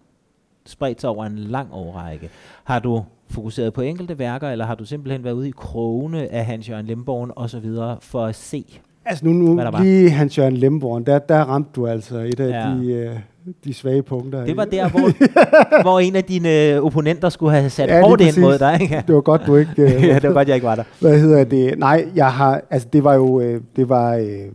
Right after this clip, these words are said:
Speaker 2: jeg vidste ikke, hvor jeg skulle lede til at begynde med.
Speaker 1: Mm.
Speaker 2: Altså det var et, et projekt, som jeg kom på sporet af ved at opdage, øh, sådan ret, øh, tilfældigt, øh, hvor,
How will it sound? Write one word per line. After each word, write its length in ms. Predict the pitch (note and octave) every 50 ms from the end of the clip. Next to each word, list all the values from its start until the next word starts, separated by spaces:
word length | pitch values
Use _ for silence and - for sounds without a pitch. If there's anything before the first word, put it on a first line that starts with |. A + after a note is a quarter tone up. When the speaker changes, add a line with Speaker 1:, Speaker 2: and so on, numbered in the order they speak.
| A2+ - - - - - - - - - F3
Speaker 2:
jeg 140 | D#3 C#3+ C#3
vidste 220 | D#3+ D#3 - E3
ikke, 80 | D3 C#3+
hvor 140 | C#3+ C3
jeg 80 | C3 A#2+
skulle 240 | A2+ - A#2+ A2+ A#2
lede 220 | A#2 A#2+ B2 B2
til 160 | A#2+ - -
at 80 | A#2+ A2
begynde 340 | G#2+ G#2+ _ A2+ G#2+ A#2 A2+
med. 260 | G#2+ G#2 G2+ B2+ B2
Speaker 1:
Mm. 80 | A2 F#2 _
Speaker 2:
Altså 300 | - C#3+ C3 A2+ - A#2+
det 220 | A2+ - C3 B2+ A#2
var 300 | B2+ C3 C3+ C#3+ C#3+ -
et, 200 | D3 C3+ B2+ B2 - -
et 240 | - D3 B2+ A#2 - _ _ _
projekt, 460 | - C3+ A#2 - - D#3 E3+ E3 -
som 340 | - - B2+ A#2 A2+ A2 G#2 _ _ _ _ _ _ _ _ _ _ _ _
jeg 140 | D3 C3
kom 140 | - D#3+ D#3+
på 120 | C3+ C#3+ C3
sporet 320 | - - E3+ G3 G3+ D#3
af 180 | C#3 C#3+ D3+ D3
ved 80 | E3
at 120 | E3 D3+ D#3+
opdage, 720 | D#3+ C#3+ D#3+ D#3 - - C#3+ B2+ A#2 A2+ A2+ A2 A2 A#2 - - _ _ -
øh, 340 | - D#3 D#3 D3 - - D3
sådan 240 | - - C3+ B2+ A2
ret, 160 | A#2+ B2+ C#3 - _ -
øh, 300 | C3 B2 A#2 A2+ A2+ G#2+
tilfældigt, 840 | - - B2+ - - - D#3 D3+ D3 B2+ B2 A#2 G#2+ _ _ _ _
øh, 380 | D3 - - - D3 C#3+ C#2+ -
hvor, 360 | A2+ B2 A#2+ A#2 A2+ A2 G2+